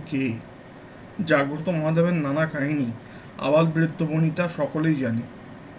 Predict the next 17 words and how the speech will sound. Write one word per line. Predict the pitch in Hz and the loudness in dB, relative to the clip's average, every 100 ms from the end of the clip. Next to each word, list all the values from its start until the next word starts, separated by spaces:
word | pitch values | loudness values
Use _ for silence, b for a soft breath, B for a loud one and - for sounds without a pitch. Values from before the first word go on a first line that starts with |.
| - - | -14 -8
বিপিন | 147 151 147 170 | 0 2 4 2
চৌধুরী | 165 180 165 170 139 127 | 2 0 0 2 2 2
এই | 147 | 0
মহাদেবের | 147 135 151 151 165 170 | 0 0 0 0 4 4
নিকট | 160 170 165 | 4 2 0
মানত | 147 143 156 - | 0 0 -2 -2
করিয়াই | 170 170 131 127 - B B - | 0 2 0 -2 -8 B B -4
মকদ্দমায় | 139 139 170 151 165 156 160 | 0 2 2 2 4 4 2
জিতিয়াছেন | 139 156 160 151 170 185 - B B B - | 0 0 0 2 0 0 -6 B B B -2
এবং | 160 156 127 - | 2 2 0 -2
অত | 139 143 | -2 0
বড় | 180 170 180 | 2 4 2
বিরা-, | 151 143 151 147 147 | 0 4 4 4 2
বিরাট | 147 156 160 | 2 4 4
সম্পত্তির | - 160 160 165 - 156 147 | 0 -2 0 -2 0 -2 -2
উত্তরাধিকারী | 139 156 143 156 156 151 | -2 0 0 2 2 2
হইয়াছেন। | 135 131 123 117 127 | 2 2 0 -2 -4